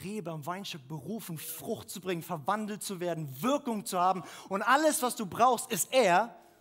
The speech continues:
Und deswegen lerne, Verbundenheit zu erfahren mit ihm. Und das ist nicht schwer. Und ich will dir noch was sagen,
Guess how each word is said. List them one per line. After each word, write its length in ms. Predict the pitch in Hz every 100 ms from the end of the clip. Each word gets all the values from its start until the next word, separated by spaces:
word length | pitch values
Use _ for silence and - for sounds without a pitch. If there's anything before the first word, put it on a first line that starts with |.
| _ _ _ _ _ _
Und 80 | -
deswegen 380 | 185 180 190 175
lerne, 520 | 165 185 160 147 151 151
Verbundenheit 800 | 147 135 170 175 139 143 131 131 _
zu 140 | -
erfahren 360 | 131 - 127 113
mit 120 | 110
ihm. 140 | 110 120 _ _ _ _ _ _ _ _ _ _
Und 120 | 127
das 120 | 160
ist 140 | 156 156
nicht 260 | 165 -
schwer. 260 | - 143 117 117 _ _ _ _ _ _ _ _ _ _ _ _ _ _ _ _
Und 80 | 156
ich 80 | 160
will 80 | 190
dir 60 |
noch 160 | 190 196
was 160 | 190 -
sagen, 320 | 156 151